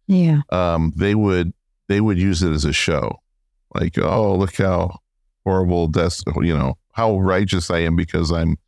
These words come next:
Speaker 2: taking this fast seriously." And it's just to get praise of men.
Speaker 1: Mm-hmm.
Speaker 2: Um, so Jesus said, "Don't do that.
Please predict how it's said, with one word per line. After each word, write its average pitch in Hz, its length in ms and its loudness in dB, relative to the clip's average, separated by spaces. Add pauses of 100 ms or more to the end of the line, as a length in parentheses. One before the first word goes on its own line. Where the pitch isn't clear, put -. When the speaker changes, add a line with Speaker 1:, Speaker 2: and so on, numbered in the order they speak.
(240)
Speaker 2:
taking 90 320 0
this 78 160 -2
fast 71 340 -4
seriously." - 540 -4 (560)
And 113 120 0
it's 101 120 -2
just - 220 -2 (120)
to 92 160 0
get 85 240 -2
praise 82 340 -2
of 73 140 -2
men. - 340 -4
Speaker 1:
Mm-hmm. 170 420 2 (360)
Speaker 2:
Um, 92 220 0
so 113 100 2
Jesus 135 400 0
said, 95 160 0
"Don't 95 240 0
do 90 140 2
that. - 240 -2